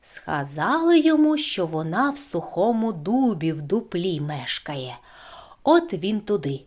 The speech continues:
Бачить, справді сидить сова в дуплі, тільки спить. Горобчик до неї. "Пані, чи ви спите? Пані, пані!"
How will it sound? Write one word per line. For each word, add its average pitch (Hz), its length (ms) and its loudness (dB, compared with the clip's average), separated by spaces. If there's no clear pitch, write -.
Бачить, 190 760 -2
справді 247 920 2
сидить 175 520 -6
сова 156 380 -4
в 147 100 -10
дуплі, 147 760 -4
тільки 175 480 -2
спить. - 600 -2
Горобчик 214 680 -2
до 202 160 0
неї. 139 460 -4
"Пані, 311 840 4
чи 302 140 2
ви 302 120 6
спите? 320 580 2
Пані, 370 880 0
пані!" 494 960 4